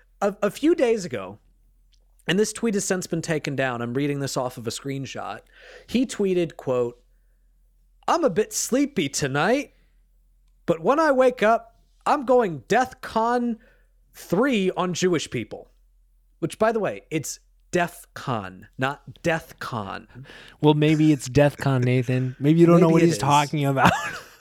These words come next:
Speaker 2: <laughs> Maybe he doesn't know what he's talking about.
Speaker 1: I don't, I, I doubt he does, because the next thing he says is,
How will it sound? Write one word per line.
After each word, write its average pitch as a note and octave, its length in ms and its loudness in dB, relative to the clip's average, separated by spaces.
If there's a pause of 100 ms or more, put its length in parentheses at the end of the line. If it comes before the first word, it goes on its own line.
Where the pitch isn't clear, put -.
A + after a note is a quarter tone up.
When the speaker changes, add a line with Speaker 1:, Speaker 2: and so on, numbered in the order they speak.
(460)
Speaker 2:
<laughs> - 1120 -14
Maybe E3+ 200 6
he G3+ 200 0
doesn't E3+ 260 6
know D3+ 140 4
what D3 100 0
he's D3 160 -4
talking B2 420 2 (340)
about. - 180 -18 (420)
Speaker 1:
I B3+ 140 0
don't, B3 260 0 (240)
I, G#3 300 -4 (120)
I F#3 140 -4
doubt F#3 360 -4
he F3+ 100 -4
does, F3 320 -2
because F3 340 -4
the F#3+ 100 0
next G#3 380 -2
thing B3 220 2
he G#3+ 120 -2
says E3 540 0
is, C#3 320 -4